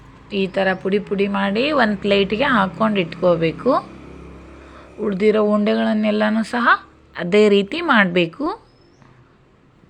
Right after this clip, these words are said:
ಈಗ ಹಬ್ಬ ಅಂತ ಎಲ್ರೂ ಉಂಡೆನ ಮಾಡ್ತಾರೆ, ಆದ್ರೆ ಮನೆಯಲ್ಲಿ ಯಾರೂ ಉಂಡೆನ ತಿನ್ನೋಕೆ ಇಷ್ಟಪಡಲ್ಲ. ಹಾಗಾಗಿ ನಾವು ಈ ಥರದ್ದು ಒಂದು ರೆಸಿಪಿ ಮಾಡಿದ್ರೆ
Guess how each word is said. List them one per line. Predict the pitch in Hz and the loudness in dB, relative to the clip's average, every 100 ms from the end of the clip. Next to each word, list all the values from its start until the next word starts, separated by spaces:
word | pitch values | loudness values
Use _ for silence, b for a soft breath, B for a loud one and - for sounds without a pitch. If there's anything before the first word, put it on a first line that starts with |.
| _ _ _ _ _ _ _ _ | _ _ _ _ _ _ _ _
ಈಗ | 220 220 208 | -4 -2 0
ಹಬ್ಬ | 240 220 208 208 254 | 2 2 2 4 4
ಅಂತ | 262 269 294 | 4 2 2
ಎಲ್ರೂ | 254 226 226 262 | 2 0 0 0
ಉಂಡೆನ | 233 220 240 254 | 0 0 2 2
ಮಾಡ್ತಾರೆ, | 226 196 185 196 214 | 2 2 2 0 0
ಆದ್ರೆ | 302 320 220 233 233 | -2 0 0 2 0
ಮನೆಯಲ್ಲಿ | 220 208 233 254 240 | 2 0 0 0 2
ಯಾರೂ | 220 233 | 2 2
ಉಂಡೆನ | 262 220 208 226 247 254 | 0 0 0 2 2 0
ತಿನ್ನೋಕೆ | 233 226 220 311 | 0 0 0 0
ಇಷ್ಟಪಡಲ್ಲ. | 277 - - 226 202 185 175 240 359 B B B B | -2 -4 -2 0 2 0 0 -2 -4 B B B B
ಹಾಗಾಗಿ | - 226 247 247 247 247 | -2 2 4 4 2 2
ನಾವು | 262 240 254 294 | 0 0 0 0
ಈ | 254 240 | 0 0
ಥರದ್ದು | - 226 214 | 0 -2 2
ಒಂದು | 226 214 | 0 2
ರೆಸಿಪಿ | 208 254 240 247 | 0 -2 -6 -2
ಮಾಡಿದ್ರೆ | 240 233 240 262 | 0 0 0 0